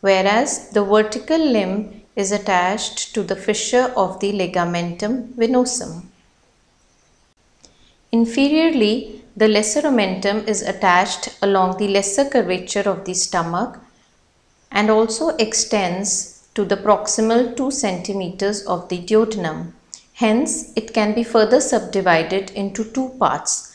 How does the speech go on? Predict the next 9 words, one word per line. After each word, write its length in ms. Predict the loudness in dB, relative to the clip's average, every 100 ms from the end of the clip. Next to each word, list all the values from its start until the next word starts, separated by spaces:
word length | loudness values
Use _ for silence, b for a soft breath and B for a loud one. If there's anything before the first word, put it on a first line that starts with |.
| B B _
The 80 | -2
part 460 | 4 6 4 2
extending 720 | -4 -4 0 0 0 0 0 -2
between 340 | -4 -4 -2
the 100 | 0
liver 460 | 0 2 2 2 0
and 160 | -2 -2
the 80 | -2
stomach 580 | -2 -2 -2 -2 -4